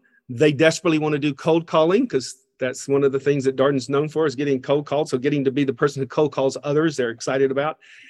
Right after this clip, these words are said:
Um, and then in my, like, my digital operations course and operations, so I,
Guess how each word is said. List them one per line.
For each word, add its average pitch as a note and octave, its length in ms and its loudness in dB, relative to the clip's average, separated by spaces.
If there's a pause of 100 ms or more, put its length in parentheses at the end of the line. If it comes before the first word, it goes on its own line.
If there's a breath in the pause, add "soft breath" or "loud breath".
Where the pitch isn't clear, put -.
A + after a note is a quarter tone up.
(240 loud breath)
Um, D#3 460 2 (600)
and D#3+ 640 2
then F#3 240 6
in F3 160 4
my, E3 560 2 (200)
like, D3+ 180 -2
my D3 180 0
digital E3 300 4
operations D#3 420 0
course D#3 300 0
and D3 80 -2
operations, D3 340 -2
so C#3 280 4
I, D3+ 200 2